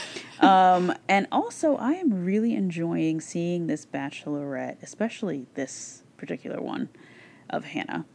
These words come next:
Speaker 2: taking a
Speaker 1: Mm-hmm.
Speaker 2: hold of her sexuality and owning it with these men.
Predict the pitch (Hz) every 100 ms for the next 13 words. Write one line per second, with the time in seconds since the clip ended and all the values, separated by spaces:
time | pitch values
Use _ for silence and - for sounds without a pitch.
0 | - - - - 196 233 262 240 165 -
1 | 180 170 175 202 - 151 - 160 180 -
2 | 151 - 147 139 147 170 170 139 131 _
3 | 175 160 147 135 123 117 - - 139 -
4 | 131 131 - -